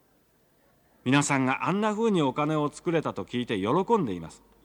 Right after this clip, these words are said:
でも、私にとってアムウェイはそれより重要なことをしてくれました。」彼女は話し続けます。「今日から学校が始まり、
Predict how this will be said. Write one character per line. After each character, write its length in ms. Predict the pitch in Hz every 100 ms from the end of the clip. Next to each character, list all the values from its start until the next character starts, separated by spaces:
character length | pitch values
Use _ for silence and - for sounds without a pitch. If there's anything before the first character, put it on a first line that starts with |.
| _ _ _ _ _ _ _ -
で 100 | 151
も、 220 | 123 147 - _ _ _ _ _ _ _ _ _
私 360 | 135 147 185 202
に 100 | 190
と 100 | 202
っ 40 |
て 140 | -
ア 140 | 135 156
ム 140 | 180
ウ 20 |
ェ 80 | 151
イ 40 | 135
は 200 | 139 - - -
そ 180 | - 165
れ 80 | 220
よ 100 | 269
り 180 | 220 131
重 220 | - 180
要 160 | 247 233
な 140 | 208
こ 100 | 175
と 120 | 180
を 60 | 110
し 80 | -
て 100 | 85
く 100 | 85
れ 60 |
ま 120 | 80 80
し 80 |
た。」 100 | - - _ _ _ _ _ _ _ _ _ _ _ _ _ _
彼 160 | 101 98
女 80 | 92
は 80 |
話 220 | 82 104 98
し 60 |
続 140 | 110 104
け 100 | 110
ま 100 | 98
す。 160 | - - _ _ _ _ _ _ _ _ _ _ _ _ _ _ _ _ _ _ _ -
「今 140 | 160
日 20 |
か 100 | 135
ら 100 | 117
学 240 | 101 113 -
校 180 | 165
が 140 | 160 147
始 180 | 139 139
ま 140 | 135
り、 160 | 127